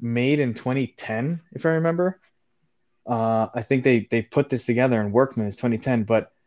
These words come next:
this, this is the, the article or the news I saw about it is they didn't release it until now because they felt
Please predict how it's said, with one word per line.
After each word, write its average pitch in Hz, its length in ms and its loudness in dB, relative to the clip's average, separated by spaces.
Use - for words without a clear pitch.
this, 123 200 2
this 127 220 2
is 123 60 0
the, 120 320 6
the 117 120 4
article 127 380 4
or 110 120 2
the 107 120 -2
news 123 360 2
I 110 100 2
saw 113 220 0
about 107 200 0
it 107 180 -4
is 110 320 -6
they 117 140 0
didn't 127 240 2
release 120 440 2
it 117 80 2
until 117 400 -2
now 127 340 2
because 110 340 -4
they 113 100 -2
felt 127 420 2